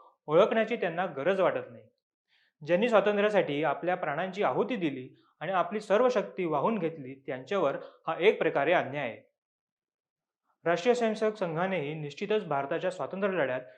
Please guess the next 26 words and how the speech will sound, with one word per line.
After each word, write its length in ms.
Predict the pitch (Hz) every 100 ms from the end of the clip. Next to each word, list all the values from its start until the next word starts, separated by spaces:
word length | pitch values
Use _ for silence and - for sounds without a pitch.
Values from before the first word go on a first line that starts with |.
| _ -
शंभर 320 | 185 170 208
टक्के 280 | 233 226 220
योगदान 340 | 165 156 156
दिलं 160 | 139 131
होतं. 300 | 117 - 113 _ _ _ _ _ _
त्याबद्दल 460 | 165 165 160 139 131
अनेकांना 480 | 143 180 208 214 233
ठाऊकही 460 | 233 147 156 190
नाही. 240 | 170 117 113 _ _ _ _ _ _ -
आज 180 | 180 190
आपण 300 | 165 143 165 -
त्याच 220 | 196 226
विषयी 360 | 214 151 143 131 - _ _
आणि 180 | 160 175
आज 260 | 208 190 196
देशात 300 | 160 160 180
स्वची 520 | - - 175 208 240
भावना 420 | 170 156 143 180
रुजवण्याची 480 | 156 147 185 170 170
गरज 320 | 143 151 156
का 120 | -
आहे, 360 | 175 208 143 139 - _ _ _
हे 80 | 170
पाहणार 280 | 202 143 131
आहोत. 180 | 113 113 _ _ _ _ _ -
नमस्कार, 440 | 131 151 - 180